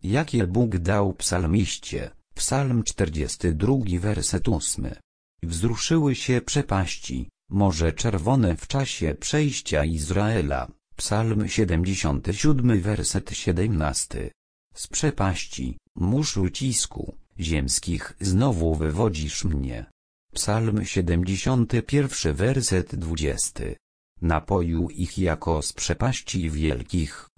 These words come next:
wody, które wypłynęły z uderzonej skały, były tak obfite, iż wydawało się, że ich źródłem musiało być podziemne morze. Psalm siedemdziesiąty ósmy, werset piętnasty.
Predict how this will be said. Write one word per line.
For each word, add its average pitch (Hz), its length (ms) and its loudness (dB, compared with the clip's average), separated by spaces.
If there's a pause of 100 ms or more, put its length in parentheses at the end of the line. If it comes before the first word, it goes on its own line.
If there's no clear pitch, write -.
wody, 80 500 0 (240)
które 95 400 2
wypłynęły 92 840 2
z 90 140 -4
uderzonej 80 760 0
skały, 85 500 0
były 76 340 0
tak - 300 -2
obfite, - 800 0 (240)
iż 98 240 -2
wydawało 78 720 2
się, 78 340 0 (240)
że 113 240 2
ich 104 500 -2
źródłem 131 640 2
musiało 104 640 2
być 85 280 0
podziemne 87 720 2
morze. 76 540 0 (440)
Psalm 107 520 0
siedemdziesiąty 87 960 0
ósmy, 98 440 0
werset 98 520 -2
piętnasty. - 840 -2